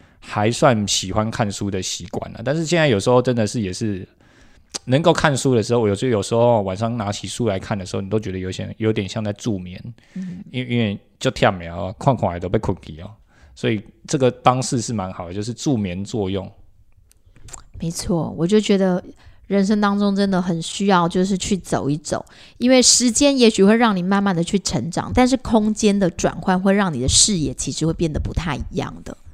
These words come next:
Speaker 1: 对，我觉得整个，因为你活在台湾的这个地方，你会很习惯这里的生活跟这里的样态跟文化的感觉。然后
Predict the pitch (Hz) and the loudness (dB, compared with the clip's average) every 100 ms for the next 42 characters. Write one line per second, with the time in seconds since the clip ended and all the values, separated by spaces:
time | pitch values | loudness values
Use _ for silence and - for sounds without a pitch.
0 | - - _ - - 53 - - - - | -20 -20 _ -14 -6 -6 -6 -18 -20 -20
1 | - - 143 139 170 - _ _ - 131 | -20 0 4 6 4 0 _ _ 2 4
2 | 127 135 127 127 180 185 113 113 123 117 | 6 8 8 6 2 2 2 2 2 4
3 | 135 107 110 110 110 104 95 95 92 92 | 4 4 2 2 0 0 -2 -2 -6 -8
4 | - 113 104 95 90 90 - _ _ _ | -6 -4 -2 -4 -6 -12 -18 _ _ _
5 | - 160 120 - 98 95 92 143 139 107 | -6 -2 -2 0 0 -2 0 4 4 4
6 | 90 - 101 117 107 110 92 92 - 107 | 0 -2 0 0 0 -4 -4 -8 -4 -4
7 | 104 98 90 107 107 104 92 113 104 95 | -4 -6 -4 -4 -2 -4 -4 -4 -4 -2
8 | 101 107 107 101 98 104 107 90 - 92 | -2 -2 -4 -6 -4 0 0 -2 -8 -12
9 | - - 80 - _ - _ _ _ _ | -14 -16 -16 -18 _ -20 _ _ _ _
10 | _ _ _ 196 113 165 | _ _ _ -4 0 0